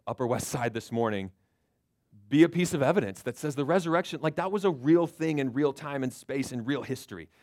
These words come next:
Like, let's not forget that. It's not just a great thing to preach about on a Sunday morning. Like, it actually happened. Maybe you're like, "Well, yeah, okay, like, duh, that's why we're sitting here."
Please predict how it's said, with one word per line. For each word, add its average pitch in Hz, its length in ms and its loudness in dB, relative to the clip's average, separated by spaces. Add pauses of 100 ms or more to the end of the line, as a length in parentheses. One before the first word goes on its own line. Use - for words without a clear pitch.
Like, 135 140 -6
let's 151 180 -4
not 180 160 -2
forget 131 360 -8
that. 90 180 -12 (180)
It's - 120 -10
not 156 120 0
just - 140 -12
a 160 60 -2
great 143 240 0
thing 143 160 0
to 113 40 -2
preach - 240 -4
about 113 220 0
on 107 80 0
a 104 60 -2
Sunday 135 320 0
morning. 113 320 0 (480)
Like, 127 220 2 (100)
it 156 100 -4
actually 156 320 -2
happened. 135 460 -2 (760)
Maybe 156 220 4
you're 151 80 4
like, 139 100 2
"Well, 139 220 8
yeah, 139 240 2
okay, 127 320 -2 (520)
like, 104 200 -10 (580)
duh, 123 260 2
that's 120 200 -4
why 120 100 4
we're 113 80 0
sitting 120 300 -4
here." 85 240 -8